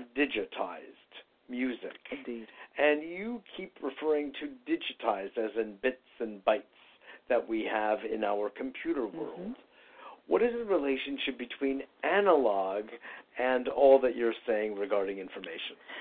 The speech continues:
Speaker 2: Well, if you can have a sense that in finite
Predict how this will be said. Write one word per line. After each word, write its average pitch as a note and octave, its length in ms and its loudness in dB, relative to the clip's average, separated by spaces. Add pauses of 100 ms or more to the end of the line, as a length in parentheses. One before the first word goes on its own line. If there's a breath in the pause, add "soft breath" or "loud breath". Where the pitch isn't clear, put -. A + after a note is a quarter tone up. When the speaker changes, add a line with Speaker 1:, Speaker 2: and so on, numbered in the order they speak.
(320 loud breath)
Speaker 2:
Well, A#3+ 100 6
if B3 140 4
you A3+ 80 0
can A3 140 0
have B3 200 6
a A#3+ 80 10 (140)
sense G3+ 300 6 (120)
that F3 140 2
in F3 140 0 (200)
finite A3 640 0